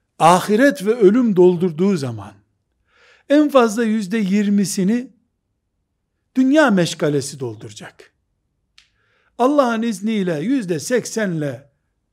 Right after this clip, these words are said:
ahireti kurtarırız. Aksi olduğu zaman ise, yani yüzde sekseni dünya, zam, kan, barut,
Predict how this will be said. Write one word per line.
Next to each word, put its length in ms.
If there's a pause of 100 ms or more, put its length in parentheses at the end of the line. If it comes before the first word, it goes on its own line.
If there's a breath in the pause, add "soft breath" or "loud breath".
(160)
ahireti 640
kurtarırız. 800 (1080 soft breath)
Aksi 400
olduğu 480
zaman 420
ise, 500 (1200 soft breath)
yani 280
yüzde 800 (240)
sekseni 680
dünya, 680 (100)
zam, 640 (600)
kan, 480 (300)
barut, 560